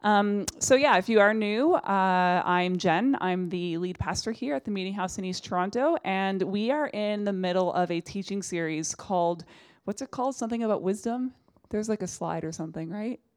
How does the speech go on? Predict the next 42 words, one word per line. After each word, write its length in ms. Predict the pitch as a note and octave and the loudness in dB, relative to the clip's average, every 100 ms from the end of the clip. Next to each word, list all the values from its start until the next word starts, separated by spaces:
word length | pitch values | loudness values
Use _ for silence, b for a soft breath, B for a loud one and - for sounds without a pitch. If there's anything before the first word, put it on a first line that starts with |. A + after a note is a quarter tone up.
| _ _ - | _ _ -8
Yeah, 300 | G3 B3+ A3+ - | -4 -2 0 2
a 40 | |
walk 420 | E3+ F3 A#3+ - | 4 8 6 4
through 260 | - - D3+ | -6 -6 -4
wisdom. 460 | C3+ - D#2 - - _ | -6 -10 -12 -14 -16 _
We're 120 | - D3+ | -12 -10
walking 380 | C#3 F3 - | -8 -8 -8
through 200 | G3 F3 | -6 -4
wisdom. 360 | E3+ F3 - - B B B B B | -4 -6 -10 -14 B B B B B
Um, 360 | A3+ G#3+ G#3+ G#3 - | 4 6 6 4 2
so 560 | - A#3 A3 A3 A3 | 4 8 10 10 8
the 120 | A3 | 6
last 280 | G#3+ G#3 C4 | 4 6 4
couple 300 | - B3 B3 | 4 4 6
of 100 | A3+ | 4
weeks, 320 | F#3+ A3+ - | 4 -2 -6
we 120 | G#3+ G3+ | -4 0
have 140 | F#3+ | 2
looked 220 | F#3 F#3 | 2 2
at 180 | - F3 | 2 -2
the 60 | F3+ | -2
book 240 | E3+ E3 | -4 -4
of 160 | C#3+ D3 | -4 -6
Psalms. 580 | - D#3 A3+ G#4 - b b b b - | -2 0 0 -4 -14 b b b b -2
Uh, 200 | D#3+ D#3+ | 0 0
we 80 | E3 | 0
did 120 | E3 | -2
an 100 | D#3+ | 0
overview 500 | G3 A#3 A3+ A3+ G#3+ | 2 4 4 6 6
and 100 | F#3 | 6
then 80 | F3+ | 4
a 80 | E3 | 0
deep 240 | F3 F3 | -2 -4
dive 340 | - D#3+ E3+ E3+ | 0 2 2 0
with 200 | D#3+ - | -4 -2
Jimmy 300 | E3+ E3 D#3+ | -2 -2 -2
last 280 | D3 E3 | -4 -4
week 220 | - F#3 E3+ | -4 -4 -4
into 220 | E3+ E3+ | -6 -4
a 140 | D3 | -4
specific 540 | D3 - F3+ C4 B3+ - | -4 -6 -6 -6 -6 -4
psalm. 380 | A3+ A3 A3 | -2 -2 -2